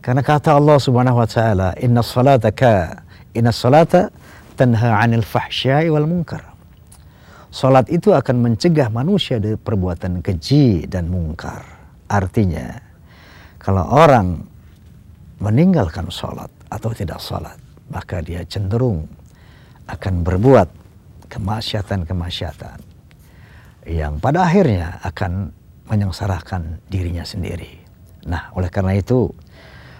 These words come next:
Allah langsung sebagai pencipta kita memperingatkan bahaya judi dan bahaya narkoba.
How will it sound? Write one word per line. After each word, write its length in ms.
Allah 480
langsung 880
sebagai 400
pencipta 560
kita 320
memperingatkan 800
bahaya 420
judi 540
dan 380
bahaya 640
narkoba. 800